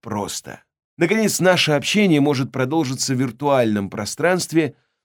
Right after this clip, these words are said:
на сайте книги по адресу три дабл ю точка непряхин точка ру. Пишите, оставляйте свои комментарии, задавайте вопросы,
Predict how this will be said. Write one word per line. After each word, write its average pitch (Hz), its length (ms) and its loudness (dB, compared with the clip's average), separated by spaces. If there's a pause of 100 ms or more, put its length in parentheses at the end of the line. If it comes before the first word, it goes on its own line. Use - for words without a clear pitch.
на 147 120 4
сайте 190 400 2
книги 143 300 0
по 127 260 2
адресу 123 480 0
три 113 260 0
дабл 131 360 2
ю 131 160 2
точка 131 540 -4 (120)
непряхин 110 720 -4
точка 101 400 -8
ру. 92 260 -10 (260)
Пишите, 175 600 0
оставляйте 135 640 2
свои 131 240 4
комментарии, 117 760 2
задавайте 127 480 -2
вопросы, 147 720 0